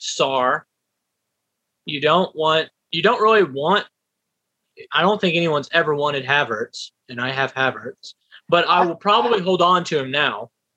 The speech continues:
um, just because Lukaku's hurt and Timo Werner's hurt. You can't, it can't hurt to keep him.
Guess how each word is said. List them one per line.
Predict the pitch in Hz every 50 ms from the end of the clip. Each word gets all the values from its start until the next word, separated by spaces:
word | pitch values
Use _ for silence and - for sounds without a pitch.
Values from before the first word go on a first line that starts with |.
| _ _ _ _ _ _ _ _ _ _ _ _ _ _ _
um, | 165 160 151 151 143 143
just | 139 151 165 - -
because | 165 - 160 147 131
Lukaku's | 127 135 127 - 143 139 139 135 - 127 117 -
hurt | - 123 123 127 123 -
and | 127 127 123 120 123
Timo | - 143 135 127 123
Werner's | 120 127 123 123 123 120 -
hurt. | - 123 123 127 - _ _ _ _ _ _ _ _ _ _ _
You | 143
can't, | - - 175 160 156 139 - _ _
it | 165 151 -
can't | 185 170 151 151
hurt | 139 139 131 123 123 -
to | - - 135
keep | - - 131 123 -
him. | 120 113 120 123